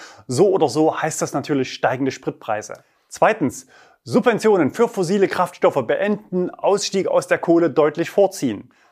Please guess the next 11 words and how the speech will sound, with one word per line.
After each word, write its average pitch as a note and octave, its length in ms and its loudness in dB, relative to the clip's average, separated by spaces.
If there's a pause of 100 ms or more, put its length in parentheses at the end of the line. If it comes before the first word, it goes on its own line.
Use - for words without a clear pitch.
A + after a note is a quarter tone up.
Drittens, F#3+ 560 0
Ausbau F#3+ 400 4
der D3 140 4
erneuerbaren F3 520 2
Energien D3+ 480 -4
auf G#3 240 -2
mindestens G3 640 0
zweihundertfünfundfünfzig F3+ 1000 -2
Gigawatt F3+ 520 2
in A3+ 140 -2
zweitausenddreißig, D3+ 1120 -2